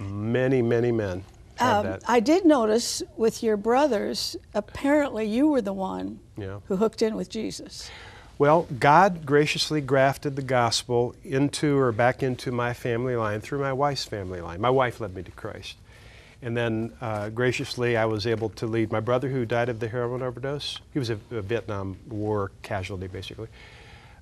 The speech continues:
Speaker 1: Uh, led, was able to lead him to Jesus, and, uh, both of my parents made deathbed, uh, professions of faith. They both, uh, died in, in Christ. Um,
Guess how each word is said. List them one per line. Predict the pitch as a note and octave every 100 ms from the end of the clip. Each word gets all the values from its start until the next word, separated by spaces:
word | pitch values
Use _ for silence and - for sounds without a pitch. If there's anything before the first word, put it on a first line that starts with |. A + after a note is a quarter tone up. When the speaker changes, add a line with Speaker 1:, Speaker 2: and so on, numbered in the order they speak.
| -
Speaker 1:
Uh, | A2 G#2
led, | A#2 A2 F#2
was | A#2+
able | B2 A#2
to | A#2 A#2+
lead | A#2 G#2+
him | C3+ C3+
to | B2+
Jesus, | G#2+ A#2+ A#2 C3 - -
and, | A2 G#2
uh, | G#2 G2+
both | G#2 A#2+
of | C3
my | B2
parents | A#2+ - A#2+ B2 -
made | A#2 A2
deathbed, | G2+ A2 - A2+ G#2+ A2+ G#2+ - -
uh, | A2+ G#2
professions | G2 G#2+ - A2+ - A2
of | G#2+
faith. | - A#2 A#2
They | A2
both, | G2+ G#2 G#2 - -
uh, | A2+ G#2+
died | G#2 G2+ G#2+
in, | G#2+ A2+ A2+
in | A2+
Christ. | A2 A2+ A2+ A#2+ - - - - - - - -
Um, | G#2+ G2 F#2+ G#2+